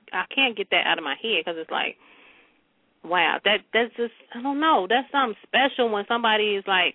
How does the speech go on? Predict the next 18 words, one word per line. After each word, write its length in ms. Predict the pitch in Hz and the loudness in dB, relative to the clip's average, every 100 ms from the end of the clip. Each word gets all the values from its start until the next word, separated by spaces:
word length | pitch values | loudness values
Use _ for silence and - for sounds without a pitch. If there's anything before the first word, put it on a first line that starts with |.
| _ | _
committed 460 | - 214 214 233 220 | -4 -2 2 0 2
like 260 | 220 220 - | 0 0 2
that. 440 | 240 240 226 - _ _ _ _ _ _ _ _ _ | 2 4 2 -2 _ _ _ _ _ _ _ _ _
And, 500 | 196 196 190 180 147 | 0 2 2 0 -2
you 100 | 226 | -2
know, 140 | 247 226 | 0 0
it's 140 | 220 | 2
like 140 | 190 180 | -2 -2
he 100 | 262 | -6
pulled 300 | 247 233 226 | -2 0 0
over 200 | 233 208 | -2 -4
for 120 | - - | -10 -8
us. 340 | 196 226 240 233 _ _ _ | -4 -2 -4 -6 _ _ _
You 100 | 247 | -2
know 80 | 277 | 0
what 100 | 277 | 2
I'm 120 | 269 262 | 0 0
saying? 500 | 285 277 269 269 | 2 4 2 0